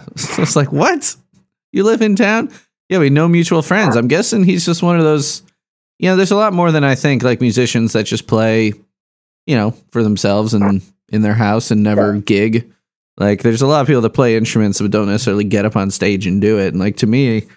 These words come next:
Speaker 1: like, I have to go perform. That's, like, a, a pull to me. Like, I couldn't not play shows.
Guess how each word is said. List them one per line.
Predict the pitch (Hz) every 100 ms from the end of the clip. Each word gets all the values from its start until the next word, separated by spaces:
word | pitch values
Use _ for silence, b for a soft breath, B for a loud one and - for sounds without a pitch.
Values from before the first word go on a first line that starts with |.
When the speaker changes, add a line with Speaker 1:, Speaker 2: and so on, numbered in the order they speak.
| b -
Speaker 1:
like, | 95 - - _ _ _ -
I | 123
have | 127 127 -
to | 110
go | 113 104
perform. | - 110 120 113 104
That's, | 101 95
like, | 95
a, | 95 98 85
a | 98
pull | - - 113 107 101
to | -
me. | 104 101 101 104
Like, | 92 98
I | 104
couldn't | 127 104 98
not | 107 -
play | 107 101
shows. | 98 101 98